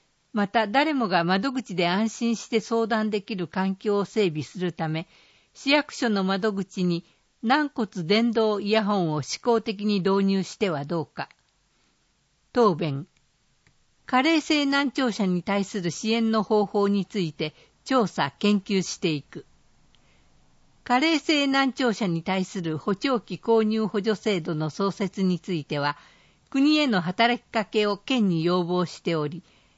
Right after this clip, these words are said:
県からは認知症予防効果を検証し、効果が見込まれるようであれば、補助制度の創設などの財政措置を検討するよう、国に要望したとの回答を得ている。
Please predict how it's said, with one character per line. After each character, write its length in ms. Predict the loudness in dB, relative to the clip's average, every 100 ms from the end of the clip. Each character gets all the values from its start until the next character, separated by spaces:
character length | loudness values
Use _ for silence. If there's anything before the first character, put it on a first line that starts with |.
| _ _
県 240 | 0 0
か 140 | 0 0
ら 140 | 2
は 200 | 0 -2 _ _ 0
認 220 | 2 2
知 160 | 0
症 260 | 0 2 2
予 160 | 2 2
防 220 | 2 2
効 260 | 2 0
果 200 | 2 0
を 60 | 0
検 300 | 0 0 0
証 200 | -2 -2
し、 260 | -2 -6 -6 -18 _
効 220 | 0 0
果 140 | 0 0
が 120 | 2
見 160 | 2 -2
込 120 | -2
ま 180 | 0 0
れ 120 | -2
る 120 | -2
よ 160 | 0 0
う 60 |
で 160 | 2 2
あ 80 | 2
れ 160 | 0
ば、 200 | -2 -4 _ _
補 140 | -4 0
助 140 | 0
制 240 | 2 0
度 140 | 2 0
の 160 | -2
創 180 | -2 -2
設 300 | -2 -4 -2
な 180 | -2 0
ど 140 | -2
の 200 | -2 -4 -4
財 220 | 0 0
政 300 | 0 -4 -2
措 120 | -4
置 220 | -4 -4
を 80 | -4
検 280 | 0 0 0
討 200 | -2 -2
す 120 | -4
る 140 | -4 0
よ 280 | 0 -2 -4
う、 40 | _ _ _ 0
国 260 | 4 4
に 220 | 4 4
要 200 | 4 4
望 240 | 4 2 2
し 220 | -2 -6
た 180 | -6 -6 _ _
と 120 | -2
の 120 | -2 0
回 280 | 0 0
答 240 | 0 0 0
を 80 | 0
得 120 | -2
て 140 | -4
い 160 | -6 -6
る。 160 | -12